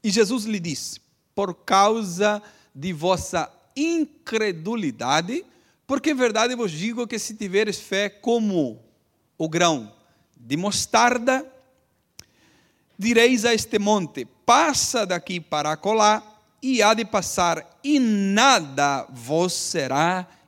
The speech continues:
impossível." Uau!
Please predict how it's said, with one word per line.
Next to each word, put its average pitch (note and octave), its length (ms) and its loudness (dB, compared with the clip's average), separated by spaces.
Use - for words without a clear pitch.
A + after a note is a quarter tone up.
impossível." - 1200 -10
Uau! A#2+ 500 -8